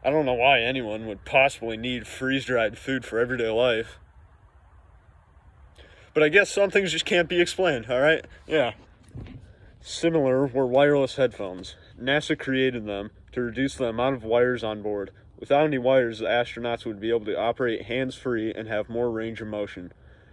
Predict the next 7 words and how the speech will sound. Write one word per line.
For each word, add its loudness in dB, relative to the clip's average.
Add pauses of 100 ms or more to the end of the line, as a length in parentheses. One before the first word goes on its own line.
(160)
The -18
president 2
of -4
a -6
major 0
electronic 0
corporation -6